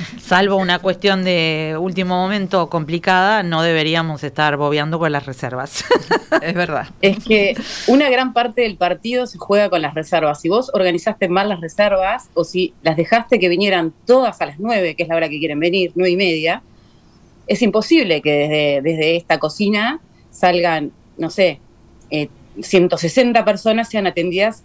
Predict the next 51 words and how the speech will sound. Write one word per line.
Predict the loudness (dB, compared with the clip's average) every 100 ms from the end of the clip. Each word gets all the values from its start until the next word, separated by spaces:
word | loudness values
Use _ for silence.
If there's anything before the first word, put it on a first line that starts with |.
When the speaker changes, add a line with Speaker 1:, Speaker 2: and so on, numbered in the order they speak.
| -8
Speaker 3:
a | -4
la | 0 0
vez, | -2 -4 -10 -6
a, | -4
a, | -4 -4 -4 -4 -4 -2
desde | 0 0
que | 0 -2 -2
llego, | -2 0 2 2
me | -2
siento, | 0 0 2
el | -2
pan, | 0 0 0
el | -2
coso, | -2 -4 -6 -10
es | -4
imposible. | -4 0 0 0 -4 -16 -20 -20 -20 -20 -20 -20 -2
Tendría | 4 4 4
que | 2
tener | 2 0
una, | 0 -4
Speaker 1:
Completamente. | -4
Speaker 3:
una | -4
cocina | -4 -2 -2
muchísimo | -2 -2 -2 0 0
más | 2
grande, | 2 2 0 0 -2
muchas | -4 -4 -4 -2 -2
más | -4
personas | -8 -6 -4
trabajando, | -2 -2 0 2 2 2 2 0
es | -2
muy | -2 -2
difícil. | -6 -12 -20 -20 -12
Speaker 1:
Y | -2
capaz | 0 2
que | 2
no |
Speaker 3:
Entonces, | 2 4
Speaker 1:
sería | 4
el |
Speaker 3:
bueno, | 4 2
lo | 2
Speaker 1:
servicio | 2
Speaker 3:
que | 2
Speaker 1:
que |
Speaker 3:
hay | 2
Speaker 1:
te |
Speaker 3:
que | 2
hacer, | 0
Speaker 1:
gustaría | 0 0
dar, | 0 -2